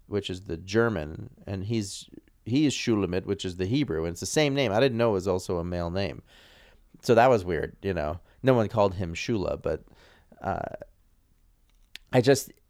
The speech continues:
just the fact that not only is it such an unusual name, but I have Sula Said,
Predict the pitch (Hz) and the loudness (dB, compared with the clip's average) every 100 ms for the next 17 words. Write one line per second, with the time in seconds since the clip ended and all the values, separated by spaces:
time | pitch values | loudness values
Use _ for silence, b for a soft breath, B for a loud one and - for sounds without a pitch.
0 | - 123 160 - 143 139 135 - 113 110 | -12 0 2 2 2 4 4 4 2 4
1 | 120 123 127 120 110 101 101 117 - 110 | 4 6 4 2 2 0 0 0 0 0
2 | 107 101 101 107 101 95 95 - - 110 | 0 0 0 2 2 0 -6 -6 2 4
3 | 120 123 107 - 131 110 98 - 117 98 | 4 4 0 -2 -2 -2 -2 2 4 4
4 | 92 | 0